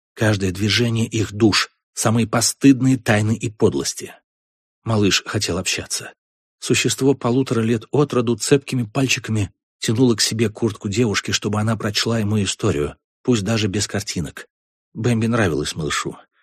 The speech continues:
Его папе она тоже нравилась. Ничего удивительного. Матовая кожа, белоснежный кружевной лифчик, а сверху куртка без застёжки.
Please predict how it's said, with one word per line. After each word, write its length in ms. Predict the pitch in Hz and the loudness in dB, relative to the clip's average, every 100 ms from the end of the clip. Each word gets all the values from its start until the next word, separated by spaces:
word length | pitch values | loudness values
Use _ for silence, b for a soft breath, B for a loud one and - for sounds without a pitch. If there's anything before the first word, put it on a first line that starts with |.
| _ _ _ | _ _ _
Его 220 | - 139 120 | 0 2 2
папе 260 | 127 120 | 0 0
она 160 | 104 107 | 0 0
тоже 260 | 147 101 | 0 0
нравилась. 560 | 82 82 - - - - _ _ _ _ | -4 -8 -10 -8 -8 -10 _ _ _ _
Ничего 320 | 101 - 101 | -4 0 2
удивительного. 680 | 90 85 107 - 82 69 - _ _ _ | 2 0 -2 -2 -6 -6 -10 _ _ _
Матовая 400 | 110 110 87 82 | -6 -4 -2 -4
кожа, 400 | 78 131 107 85 - _ _ | -2 -2 -2 -4 -12 _ _
белоснежный 600 | 110 104 - 120 104 98 | 0 2 0 -2 0 0
кружевной 440 | 110 101 98 98 | 0 2 2 0
лифчик, 420 | 90 113 - 92 b b | 0 -2 -4 -6 b b
а 100 | - | -6
сверху 380 | - 123 117 113 | 0 0 2 0
куртка 360 | 104 117 107 95 | -2 -4 -4 -4
без 180 | 90 92 | -4 -4
застёжки. 560 | 90 - - - - | -4 -6 -8 -8 -14